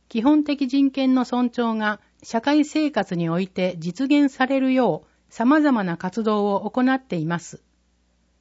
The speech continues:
本市では毎月第三木曜日に人権擁護委員による人権相談を実施しています。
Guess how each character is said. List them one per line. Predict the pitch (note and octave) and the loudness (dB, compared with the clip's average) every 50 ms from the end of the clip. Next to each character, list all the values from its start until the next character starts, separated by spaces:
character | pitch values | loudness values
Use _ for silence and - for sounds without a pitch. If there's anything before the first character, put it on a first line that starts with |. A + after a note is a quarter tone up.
| _ _ _ | _ _ _
本 | _ - D4 D#4+ D4 A#3+ | _ 2 4 4 4 4
市 | - - F3 D#3 | 0 -4 -6 -4
で | F#3+ F3+ | 0 0
は | E3+ D#3+ D3+ - _ _ _ _ _ | 0 0 -2 -6 _ _ _ _ _
毎 | - G3 G#3 C4+ D4 | -4 0 2 2 2
月 | D4 - - - C4+ C4 B3+ - - | 0 -2 -6 -2 0 0 0 -2 -6
第 | - G3+ G#3 B3 | -6 -2 -2 -2
三 | C4+ - - C#4+ C#4 C4+ C4 C4 | -2 -2 0 0 2 4 4 4
木 | C4+ C4 - C4+ | 4 2 0 0
曜 | C4 C4+ C4 A#3+ | 2 2 2 2
日 | F#3+ F3 E3+ | 0 0 -2
に | E3 D#3 D3 D3 - _ _ _ _ _ - | -2 -2 -4 -8 -10 _ _ _ _ _ -8
人 | F#3 G#3 C4 D4 D4 | 0 2 2 4 4
権 | D4 C#4+ C#4+ C#4+ C#4 | 2 2 2 4 4
擁 | C#4 C#4+ C#4+ D4 C#4+ | 4 4 4 4 4
護 | C#4+ C#4+ C#4 | 4 4 4
委 | C#4 C#4 C#4 C4 | 4 4 4 4
員 | A#3 G3+ | 2 0
に | F#3 E3+ | 0 -2
よ | E3 E3 E3 | -2 -2 -4
る | D#3+ D#3+ D#3 - _ _ _ _ | -6 -6 -8 -10 _ _ _ _
人 | F3 F#3 G#3+ C4+ C#4+ | -4 0 2 2 2
権 | - D4 D4 D4 | 2 2 2 2
相 | C4+ - - C#4+ C4+ B3 | 2 0 -2 -2 0 0
談 | G3+ F#3 F3+ D#3+ D#3 | 0 0 -2 -2 -2
を | F3+ G3+ G3 - - | -4 -4 -4 -6 -10
実 | F3 F3 G3+ G3 | -6 -4 -4 -4
施 | - - - C#4 C4+ A3+ | -4 -6 -4 -4 -4 -4
し | - - | -6 -6
て | - B3+ B3 | -2 0 0
い | A#3+ | 2
ま | A#3 A3+ G#3 G3+ | 2 0 0 -2
す。 | - - - C#3 | -4 -8 -16 -18